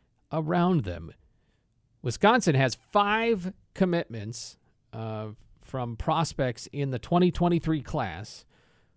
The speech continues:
who are from Illinois. That's the highest number of Illinois commitments for Wisconsin since two thousand.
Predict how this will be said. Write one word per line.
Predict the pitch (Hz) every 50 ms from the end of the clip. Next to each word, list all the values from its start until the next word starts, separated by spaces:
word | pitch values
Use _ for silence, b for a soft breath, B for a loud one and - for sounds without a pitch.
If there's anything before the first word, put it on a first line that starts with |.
| _ _ _
who | - 135
are | 131 127 113
from | - - - 180 175 180 175 170 165 -
Illinois. | - 147 139 131 123 123 117 104 90 85 87 98 107
That's | 107 127 127 - -
the | - 151 127
highest | 113 - - 175 190 202 196 175 147 -
number | - 160 156 143 143
of | 131 123 -
Illinois | - 151 151 156 147 143 143 139 131
commitments | - - 131 127 147 156 - 131 123 -
for | - - 131 123
Wisconsin | 117 110 - - - - 139 143 156 147 - 113 101 98 107 110
since | - - 127 123 - - -
two | - - - - 165 156
thousand. | 127 - 147 135 131 117 87 85 78 -